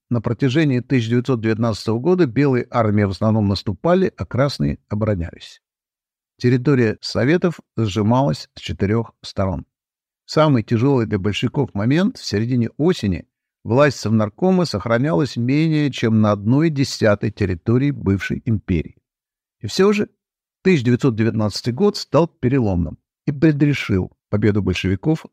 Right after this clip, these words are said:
в гражданской войне. Конец года представлял собой поочередный разгром трех белых наступлений. Сначала на востоке, затем на западе и, наконец, на юге.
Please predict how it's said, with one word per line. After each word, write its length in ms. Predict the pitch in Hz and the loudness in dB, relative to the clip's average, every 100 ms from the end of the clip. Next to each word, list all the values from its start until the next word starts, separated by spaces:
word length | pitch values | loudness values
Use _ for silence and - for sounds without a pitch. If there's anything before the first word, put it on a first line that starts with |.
| _ | _
в 60 | - | -4
гражданской 680 | 90 95 98 107 - - - | -2 0 -2 -4 -6 -12 -10
войне. 360 | 82 92 82 - _ _ _ _ _ _ _ _ _ | -6 -4 -4 -10 _ _ _ _ _ _ _ _ _
Конец 400 | - 127 147 117 | -2 2 2 -2
года 460 | 123 113 180 180 185 | -8 0 0 2 0
представлял 680 | - 113 - - 120 151 151 | 0 -4 -2 0 0 0 -2
собой 400 | - 113 151 165 | -4 0 0 0
поочередный 880 | - 107 104 117 123 165 147 151 - | 0 -2 -2 0 2 2 0 -4 -4
разгром 580 | 120 104 107 131 156 151 | -2 -2 0 0 0 -2
трех 420 | 123 131 113 - | 0 2 0 -2
белых 380 | 113 127 143 - | 0 2 0 -4
наступлений. 720 | 123 120 - - 90 78 - - | -6 -6 -6 -2 0 0 -4 -6
Сначала 380 | 120 110 120 101 | -2 2 2 2
на 120 | 92 | 0
востоке, 540 | 92 - 190 - 170 - _ _ _ - | -2 0 0 0 -4 -8 _ _ _ -4
затем 360 | 107 117 107 | 0 2 2
на 80 | 98 | 2
западе 380 | 101 151 165 139 | 0 -2 -2 -4
и, 220 | - - | -6 -6
наконец, 500 | 101 92 113 123 - | -4 -2 -2 -4 -8
на 160 | - 101 | -6 -2
юге. 360 | 101 78 - | -2 -4 -8